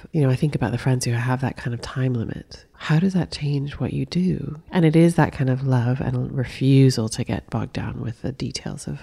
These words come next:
you know, whatever it is, people's behavior or their own issues. You know, it really streamlines your thinking, I think, um, in terms of what it is you want to accomplish in that period of time. So,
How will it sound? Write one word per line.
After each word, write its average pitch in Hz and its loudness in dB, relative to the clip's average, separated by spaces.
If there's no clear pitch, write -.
you 151 -8
know, 131 -8
whatever 127 -6
it - -8
is, 123 -8
people's - -8
behavior 151 6
or 123 2
their 120 0
own 127 2
issues. 123 0
You 151 4
know, 123 2
it 117 -2
really 165 10
streamlines 131 4
your 113 -4
thinking, - -4
I 110 -8
think, - -16
um, 123 0
in 123 -4
terms 123 -6
of 127 -6
what 127 2
it 120 0
is 127 2
you 127 2
want 120 -2
to 127 -6
accomplish - -8
in 139 -4
that 120 -6
period 127 -4
of - -18
time. 135 -8
So, 143 -6